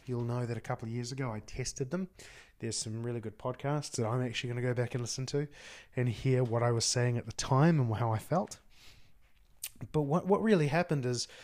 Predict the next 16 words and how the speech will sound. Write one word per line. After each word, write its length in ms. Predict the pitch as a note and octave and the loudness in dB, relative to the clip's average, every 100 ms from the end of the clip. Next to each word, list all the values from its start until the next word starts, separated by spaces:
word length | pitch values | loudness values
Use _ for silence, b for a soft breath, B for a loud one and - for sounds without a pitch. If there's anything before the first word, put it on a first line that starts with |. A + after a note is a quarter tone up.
| B - | B -2
I 60 | C#3+ | 4
got 140 | F3 | 6
a 60 | G#3+ | 4
few 200 | - D#3+ | 4 2
months 300 | C#3+ B2+ C#3 | 2 0 0
into 260 | D#3 E3 | 0 0
them, 300 | C3+ G2+ A2 B B B B _ b b b b b b - | -2 -4 -10 B B B B _ b b b b b b 0
um, 480 | C#3 C3+ C3+ C3+ C3+ | 2 4 2 0 -2
and 200 | D#3 C#3+ | -4 -4
pro-, 320 | - E3 E3+ | -2 0 2
I'd 180 | B2+ C3 | 0 -2
like 160 | D3 D#3 | -4 -6
to 60 | |
say 180 | - A#2+ | -6 -4
six 360 | - - C#3+ C#3+ | -4 -4 -4 -4
months 420 | A2 G#2+ - | -4 -6 -6